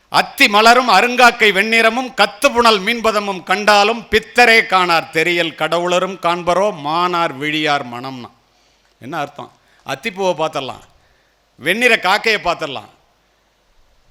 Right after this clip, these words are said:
புனலிலே நீரிலே நீந்துகின்ற மீனினுடைய சுவட்டை பார்த்து விடலாமா? பெரிய ஞானியால கூட முடியாதான்,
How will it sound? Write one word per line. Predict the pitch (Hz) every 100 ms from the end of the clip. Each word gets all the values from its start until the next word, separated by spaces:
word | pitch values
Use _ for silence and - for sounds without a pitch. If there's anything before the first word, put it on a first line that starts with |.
| _ -
புனலிலே | 180 240 254 226 196
நீரிலே | 170 196 247 247 220
நீந்துகின்ற | 190 208 196 190 185 165 175 226 175
மீனினுடைய | 202 269 262 233 202 180 165 208
சுவட்டை | 247 - 254
பார்த்து | 208 202 196
விடலாமா? | 175 160 131 113 113 _ _ _ _ _ _ _ _ _ _
பெரிய | 131 143 185 214
ஞானியால | 170 151 185 190 180
கூட | 170 180
முடியாதான், | 160 151 131 113